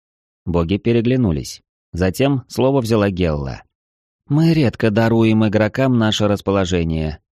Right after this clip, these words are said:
Хот-Кот, ты один из первых, кто забрался так высоко. Обещаю, ты не пожалеешь». Она чарующе улыбнулась, проводя рукой вдоль моего лица,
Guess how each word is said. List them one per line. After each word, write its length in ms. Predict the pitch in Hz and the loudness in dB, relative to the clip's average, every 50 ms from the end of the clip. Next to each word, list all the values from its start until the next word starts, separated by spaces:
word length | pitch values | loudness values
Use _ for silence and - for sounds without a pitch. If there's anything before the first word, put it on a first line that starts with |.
| _ _ - | _ _ -8
Хот-Кот, 580 | - 170 156 - - - 95 92 - - - _ _ _ - | -4 -4 -4 -2 -2 -2 -2 -2 -2 -6 -16 _ _ _ -2
ты 160 | 120 120 123 | 0 2 2
один 280 | 123 120 110 123 123 127 | 2 2 2 2 0 0
из 120 | 123 - | -2 -2
первых, 400 | - 151 143 113 95 90 98 92 | 0 0 0 2 2 0 -2 -2
кто 180 | - - 107 104 | -2 0 0 2
забрался 500 | 92 107 101 95 104 104 98 - 107 101 | 2 0 0 2 2 0 2 0 -2 -2
так 260 | - - 98 92 - | -2 -2 -2 -2 -2
высоко. 500 | 95 92 - 98 95 - 92 90 87 85 _ _ _ _ _ - | -4 -4 -4 -4 -2 0 0 0 -2 -2 _ _ _ _ _ -4
Обещаю, 600 | 123 127 120 143 131 - - 123 107 95 95 95 | -4 -2 0 0 0 0 0 0 2 2 2 0
ты 140 | - - 120 | 0 0 0
не 140 | 123 123 120 | 2 2 0
пожалеешь». 720 | - 117 101 117 123 123 107 82 73 69 - - - _ _ _ _ _ _ _ _ _ _ _ | 0 -2 0 0 0 0 0 0 -2 -4 -6 -8 -8 _ _ _ _ _ _ _ _ _ _ _
Она 300 | - 85 87 92 92 107 | -2 0 0 2 2 0
чарующе 560 | 110 - 151 139 139 135 135 135 120 - 135 | 0 0 0 2 2 2 0 0 0 -2 -2
улыбнулась, 640 | - 131 127 131 131 120 117 104 95 87 85 82 - | 0 0 0 0 0 0 0 0 2 2 0 -2 -2
проводя 420 | - 87 90 90 92 92 87 95 92 | -4 -4 -2 0 0 0 0 0 0
рукой 340 | 95 92 - - 98 95 | 0 0 0 0 0 0
вдоль 260 | 90 87 90 95 90 87 | 0 0 0 0 0 0
моего 340 | 90 87 87 87 82 85 | 0 0 0 0 0 0
лица, 400 | 82 87 87 - - 76 67 62 | -2 -2 -4 -4 -6 -6 -6 -8